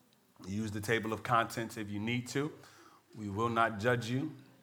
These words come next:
All right. If you're there, say amen. Amen. If you're not there, say hold up. All right, we're gonna wait on you 'cause we're patient people.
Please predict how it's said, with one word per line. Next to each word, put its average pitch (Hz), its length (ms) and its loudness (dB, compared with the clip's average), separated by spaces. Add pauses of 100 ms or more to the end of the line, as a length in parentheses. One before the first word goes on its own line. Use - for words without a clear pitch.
(2500)
All 85 160 -8
right. 90 280 -2 (280)
If 104 140 -2
you're 110 80 0
there, 127 140 8
say 135 240 4
amen. 139 460 8
Amen. - 680 -16 (400)
If 101 120 -2
you're 110 140 2
not 143 240 12
there, 151 140 6
say 143 180 4
hold 147 240 6
up. 131 220 6 (1300)
All 85 40 -6
right, 107 200 4
we're 113 60 -4
gonna 131 160 2
wait 139 180 4
on 107 200 2
you 107 80 -6
'cause 92 180 -6
we're 110 160 -2
patient 120 420 -2
people. 101 300 -10